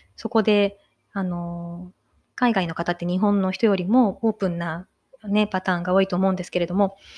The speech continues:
あの、みんながそうだったからっていうのも、か-、経験、あの、から、あの、関係してるとは思うんですが、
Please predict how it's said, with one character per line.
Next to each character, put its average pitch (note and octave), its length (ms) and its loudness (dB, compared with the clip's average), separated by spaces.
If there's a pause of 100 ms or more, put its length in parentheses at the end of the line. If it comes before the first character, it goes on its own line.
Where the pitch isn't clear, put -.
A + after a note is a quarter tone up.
(400)
あ G3+ 60 -4
の、 F#3 120 0
み B3+ 120 8
ん C#4+ 40 8
な D4+ 100 6
が C4 80 6
そ B3+ 140 4
う B3 40 6
だ G#3 100 4
っ F#3+ 100 0
た - 80 -4
か G3 100 2
ら A3 80 4
っ A3+ 240 -4
て A3 80 2
い G#3+ 40 6
う G#3+ 80 6
の F#3+ 80 2
も、 F3 320 -2 (340)
か-、 F3 260 -6
経 G3 160 2
験、 G3 300 -2
あ G3 140 -2
の、 F3 380 -6 (380)
か F#3+ 120 0
ら、 F3 200 0 (320)
あ F3+ 100 -8
の、 E3+ 320 -10
関 G#3 160 4
係 G#3+ 100 4
し - 60 -4
て A#3 60 4
る A3 60 4
と - 80 0
は E3+ 60 0
思 G#3 160 4
う G3 40 2
ん F#3+ 40 0
で F3+ 80 -2
す - 120 -12
が、 F3+ 240 -2